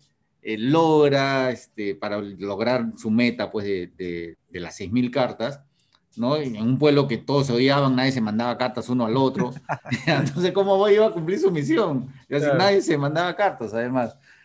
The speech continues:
Speaker 1: ¿no? Logra que, este, los niños comiencen a pedir juguetes, ya, este, ya, para poder lograr su, su cometido de las seis mil cartas,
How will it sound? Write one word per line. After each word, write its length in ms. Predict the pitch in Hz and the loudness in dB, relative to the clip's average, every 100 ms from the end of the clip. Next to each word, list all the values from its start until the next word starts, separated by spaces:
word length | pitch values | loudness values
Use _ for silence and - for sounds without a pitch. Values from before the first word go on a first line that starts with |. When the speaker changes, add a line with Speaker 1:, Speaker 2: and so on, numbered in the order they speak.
| _ - | _ -6
Speaker 1:
¿no? 200 | 123 170 | -2 0
Logra 400 | 170 151 160 160 | 0 2 2 2
que, 140 | 143 | 0
este, 800 | 120 - - 110 104 101 98 95 101 _ _ - | -2 -4 -4 -2 0 0 -2 -4 -8 _ _ -4
los 140 | 123 | 0
niños 320 | 170 185 190 | 2 2 0
comiencen 380 | 170 147 160 170 | 0 -2 -2 -2
a 100 | 147 | 0
pedir 180 | 135 139 | 0 0
juguetes, 640 | 135 147 135 131 127 - _ _ _ _ _ _ - | 0 0 2 0 -8 -10 _ _ _ _ _ _ -10
ya, 360 | 113 110 123 | -2 0 2
este, 1040 | 127 110 - 117 104 101 98 95 95 98 _ _ | 0 -6 -10 -4 -2 -2 -2 -4 -10 -14 _ _
ya, 260 | 104 98 | -12 -10
para 300 | - 107 104 | -6 -4 -4
poder 260 | - 110 120 | -2 -2 0
lograr 460 | 117 113 113 113 101 82 _ _ | 0 0 2 0 -4 -14 _ _
su, 300 | - 101 92 | -10 -10 -10
su 600 | - 95 92 92 90 85 | -12 -10 -8 -8 -8 -12
cometido 540 | - 101 101 117 113 110 | -10 -8 -8 -4 -2 0
de 180 | 104 82 | -2 -6
las 200 | 92 85 | -12 -12
seis 100 | 113 | -6
mil 140 | 147 170 | -6 0
cartas, 380 | 190 190 185 | 0 0 -6